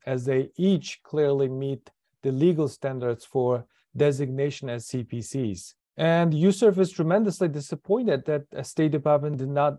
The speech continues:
implement our recommendations as we have made. This exclusion is particularly perplexing, as our reporting on both countries and the State Department's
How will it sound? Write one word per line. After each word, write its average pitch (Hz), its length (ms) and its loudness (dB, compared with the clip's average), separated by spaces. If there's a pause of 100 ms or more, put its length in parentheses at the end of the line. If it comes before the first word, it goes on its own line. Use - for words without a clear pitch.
(100)
implement 156 680 -2 (120)
our 143 120 0
recommendations 139 840 0
as 120 160 -4
we 123 100 -2
have 117 240 -6
made. 120 420 -8 (500)
This 180 180 4
exclusion 175 880 2 (100)
is 151 160 -6
particularly 160 720 4
perplexing, 143 920 -2 (480)
as 143 200 2
our 151 120 6
reporting 165 600 2
on 139 240 0
both 147 360 0
countries 139 760 -4 (420)
and 147 240 2
the 139 60 -4
State 180 260 4
Department's 147 500 0